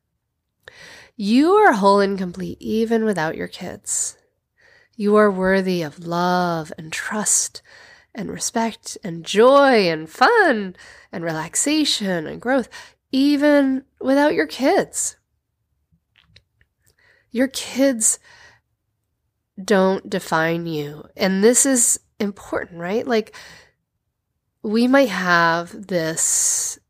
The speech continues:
society puts this role on us, and we have this role, right? This role as mother. But who are you beyond that role?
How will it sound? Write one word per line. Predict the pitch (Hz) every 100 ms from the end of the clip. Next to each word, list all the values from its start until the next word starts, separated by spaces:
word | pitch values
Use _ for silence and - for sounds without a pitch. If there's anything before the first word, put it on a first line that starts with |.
| -
society | - 214 - 214 220
puts | 220 185 -
this | 175 -
role | 170 170 170 170 170
on | 165
us, | 165 165 160 -
and |
we | 170
have | 214 196
this | 190 185
role, | 180 175 170 170
right? | 170 160 -
This | - 180 185
role | 180 185 190 185
as | 165 160
mother. | 151 160 165 143 - - - - - _
But | 214 208 208 - _ _ _ _ _ _
who | - - 427
are | 554 539 466
you | 262 180 170 170
beyond | 175 165 156 156
that | 151
role? | 180 165 156 143 -